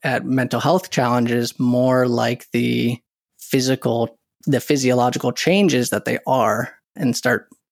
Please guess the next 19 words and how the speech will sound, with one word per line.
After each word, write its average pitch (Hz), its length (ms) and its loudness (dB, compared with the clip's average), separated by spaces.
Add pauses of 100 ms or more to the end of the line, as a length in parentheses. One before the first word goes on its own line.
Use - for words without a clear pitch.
(200)
be - 100 -2
having 123 380 2
more 117 180 2
ob-, 117 220 0
objective 123 840 -2 (400)
treatments 120 680 0
and 120 260 0
objective 123 800 -2 (320)
diagnoses. 117 760 -2
But - 240 -6 (380)
I 160 60 -2
think 120 260 -2
we're 117 80 2
still - 280 0
on 131 100 4
the 123 80 2
precipice - 600 -4
of - 100 -6
that. - 220 -4